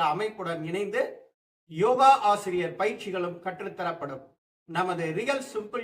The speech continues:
யோகா ஃபவுண்டேஷன் YouTube சேனலை புதிதாக காணும் அன்பர்கள் சப்ஸ்கிரைப் செய்யவும், அருகிலுள்ள பெல் பட்டனையும் பிரஸ் செய்யவும். காணொளிகள் பிடித்திருந்தால்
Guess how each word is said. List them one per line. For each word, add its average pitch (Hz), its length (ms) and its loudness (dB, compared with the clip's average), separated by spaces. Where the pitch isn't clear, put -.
யோகா 208 200 4
ஃபவுண்டேஷன் 180 600 -4
YouTube 202 360 -6
சேனலை 208 320 -2
புதிதாக 262 600 4
காணும் 190 300 2
அன்பர்கள் 170 360 -4
சப்ஸ்கிரைப் 240 460 -6
செய்யவும், 226 320 -4
அருகிலுள்ள 262 460 2
பெல் 226 220 0
பட்டனையும் 165 500 -4
பிரஸ் 185 240 -6
செய்யவும். 208 340 -2
காணொளிகள் 262 640 2
பிடித்திருந்தால் 185 720 -2